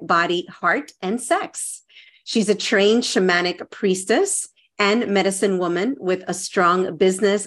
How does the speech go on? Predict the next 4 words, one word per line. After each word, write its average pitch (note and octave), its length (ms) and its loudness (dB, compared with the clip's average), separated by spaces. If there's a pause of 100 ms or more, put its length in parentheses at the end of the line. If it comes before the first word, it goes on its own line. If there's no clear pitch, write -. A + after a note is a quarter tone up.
psychology, F3+ 840 -2
and F3+ 240 -2
somatic E3+ 800 -2 (340)
background. D3 760 -4